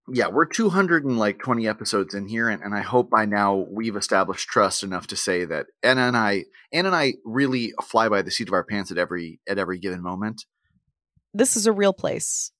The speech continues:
Speaker 2: It's a real place.
Speaker 1: The Blue Ball Inn is. Oh, okay.
Speaker 2: It's real.
Speaker 1: It's real.
Speaker 2: Okay,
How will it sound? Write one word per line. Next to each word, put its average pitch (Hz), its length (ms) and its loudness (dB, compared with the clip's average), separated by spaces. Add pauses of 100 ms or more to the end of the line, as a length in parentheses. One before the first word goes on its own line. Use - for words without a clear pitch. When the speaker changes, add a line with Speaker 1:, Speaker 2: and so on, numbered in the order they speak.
Speaker 2:
It's 202 160 2
a 220 60 2
real 208 160 4
place. 170 480 -2
Speaker 1:
The - 80 -12
Blue 110 160 -8
Ball 87 240 -10
Inn 147 160 -16
is. 107 340 -10 (140)
Oh, 226 160 6
okay. 175 320 -2 (800)
Speaker 2:
It's 262 200 -4
real. 240 260 4 (420)
Speaker 1:
It's - 140 -16
real. 131 160 0 (440)
Speaker 2:
Okay, 151 220 -10